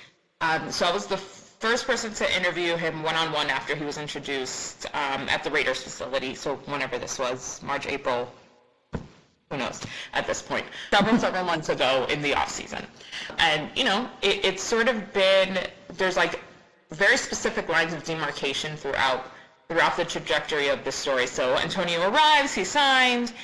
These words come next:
and then the team starts, you know, off-season tra-, um, training programs, and then it's mini camp,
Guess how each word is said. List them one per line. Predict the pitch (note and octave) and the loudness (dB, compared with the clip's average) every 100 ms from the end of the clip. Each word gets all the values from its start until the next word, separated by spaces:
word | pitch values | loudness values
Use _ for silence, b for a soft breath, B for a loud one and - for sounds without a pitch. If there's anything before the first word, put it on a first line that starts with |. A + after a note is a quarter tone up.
| B B - - | B B -8 -4
and | E3 | 0
then | D#3+ D3 | 2 2
the | C#3+ A#2+ - - | 0 -4 -6 -8
team | - F#3+ E3 | -8 -6 -4
starts, | - D3+ C#3+ - - - | 0 0 0 -4 -8 -8
you | D#3+ | -6
know, | C#3 - | -6 -4
off-season | - - E3+ D3+ D3+ | -2 -2 -4 -4 -6
tra-, | D3+ A3+ A#3 G#3+ | -6 -4 -2 0
um, | F3+ F3 F3+ E3+ - - - - - _ - | 2 2 0 -8 -10 -10 -12 -16 -20 _ -2
training | B3+ B3+ | 0 0
programs, | A#3+ C4 A#3+ A#3 A3+ A3 G#3+ G3+ | 2 2 4 6 6 4 2 0
and | D#3+ D#3+ | -2 0
then | D3+ D3+ | 2 2
it's | C#3+ C#3+ C4 | -2 -4 -2
mini | D4 | 0
camp, | B3+ B3+ A#3 G#3+ G#3+ | 0 0 2 4 2